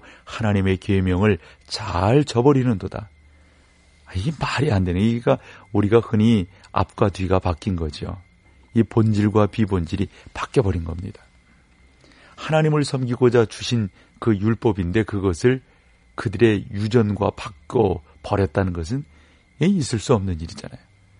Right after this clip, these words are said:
그들의 생활에 있어서 주와 종이 바뀌고 있는 것을 보게 됩니다. "너희 유전을 지키려고 하나님의 계명을 잘 저버리는도다." 그들의 삶이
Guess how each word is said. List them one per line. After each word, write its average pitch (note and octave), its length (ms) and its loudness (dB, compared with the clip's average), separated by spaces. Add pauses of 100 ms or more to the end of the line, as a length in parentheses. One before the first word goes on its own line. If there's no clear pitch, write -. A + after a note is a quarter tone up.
(640)
그들의 C3+ 260 6
생활에 B2+ 360 4
있어서 A#2 520 2 (380)
주와 A2 600 2
종이 A#2+ 720 4 (260)
바뀌고 - 420 -2
있는 F2+ 140 -2
것을 E2 220 -4
보게 E2+ 240 -4
됩니다. - 340 -12 (1160)
"너희 A#2+ 340 4
유전을 A2 400 4
지키려고 G#2+ 460 0
하나님의 A2 440 2
계명을 G#2 460 0
잘 B2 560 4
저버리는도다." C#3 840 0 (1500)
그들의 - 280 4
삶이 C3 580 2